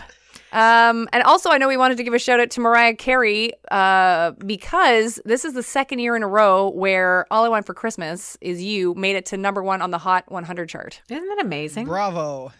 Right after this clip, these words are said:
Speaker 1: And that's, like, crazy bananas because, first of all, she never did it in the twenty-five years or the first twenty-four years of the
Speaker 2: Mm-hmm.
Speaker 1: song. Like, she was obviously number one on all the Christmas charts, but it never made it to number one. And then last year, her Lamely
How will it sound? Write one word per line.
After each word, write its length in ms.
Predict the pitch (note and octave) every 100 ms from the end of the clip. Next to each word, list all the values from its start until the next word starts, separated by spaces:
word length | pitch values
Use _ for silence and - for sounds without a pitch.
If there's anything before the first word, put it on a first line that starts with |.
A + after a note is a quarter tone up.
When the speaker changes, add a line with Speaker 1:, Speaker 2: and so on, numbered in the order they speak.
| _ -
Speaker 1:
And 160 | A#3+
that's, 260 | B3 D4 -
like, 200 | D#4 C#4+
crazy 400 | - B3 C4 B3+
bananas 440 | G#3+ G3+ G#3+ G3 F#3
because, 300 | F#3 G#3 F#3
first 220 | C4 C4
of 60 | A#3
all, 160 | G3+
she 200 | G3 -
never 360 | A3 G#3+ A#3 C4+
did 260 | G3+ A3
it 240 | G3 F3+ _
in 120 | -
the 80 | G3
twenty-five 680 | F#3 A3 G#3 G3+ G#3 F#3+ F#3
years 300 | F#3 F#3 G3
or 80 | F#3
the 60 |
first 260 | E3+ G#3+ G#3
twenty-four 560 | - G#3 F#3+ - G#3 G3+
years 340 | E3 C#3 E3+
of 120 | G3+
the 60 | G#3+
Speaker 2:
Mm-hmm. 100 | F#3+
Speaker 1:
song. 200 | F#3+ F3+
Like, 120 | G3
she 80 | C#4
was 100 | A#3+
obviously 280 | A#3+ A#3 A#3
number 180 | G#3+ G3+
one 160 | G3
on 100 | G3
all 100 | F#3
the 60 | F3+
Christmas 360 | - A3+ G3
charts, 380 | - D3 A#2+ - - _ _ _ -
but 100 | G3
it 80 |
never 340 | G3+ G#3 G3 G3+
made 220 | F#3+ F#3
it 100 | F#3
to 80 | -
number 200 | F#3 F3
one. 240 | E3+ F3+
And 80 | F#3+
then 120 | F#3
last 380 | F3+ F#3+ A#3+ -
year, 200 | F3 E3+
her 300 | E3+ F#3 F3 -
Lamely 840 | F3+ F3 F3+ F#3+ D#3+ D3+ D#3+ A#3+